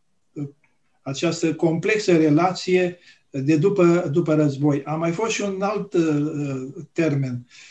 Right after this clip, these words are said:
un alt lucru. În o mie nouă sute douăzeci, regele Ferdinand, eh,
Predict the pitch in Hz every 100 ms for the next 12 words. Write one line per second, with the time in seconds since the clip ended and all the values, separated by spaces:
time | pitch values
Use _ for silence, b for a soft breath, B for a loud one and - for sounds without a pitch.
0 | b b 151 156 196 196 180 156 151 127
1 | 127 b b b _ 143 139 143 190 208
2 | 196 180 175 202 185 151 180 170 143 135
3 | 190 202 185 156 175 175 175 156 151 170
4 | 175 190 196 202 196 180 175 175 165 147